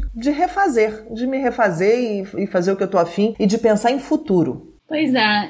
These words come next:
Speaker 2: e a gente vai falar sobre envelhecimento, né, nesse episódio.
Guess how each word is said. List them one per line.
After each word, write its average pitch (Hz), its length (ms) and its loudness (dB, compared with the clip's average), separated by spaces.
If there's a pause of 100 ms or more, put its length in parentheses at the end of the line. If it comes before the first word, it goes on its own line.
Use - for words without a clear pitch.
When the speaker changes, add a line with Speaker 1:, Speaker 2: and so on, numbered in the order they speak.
Speaker 2:
e 240 500 0
a 254 140 0
gente 285 380 0
vai 294 180 0
falar 277 320 0
sobre 294 420 -4
envelhecimento, 311 960 -2
né, 208 320 -2 (280)
nesse 214 320 2
episódio. 190 880 0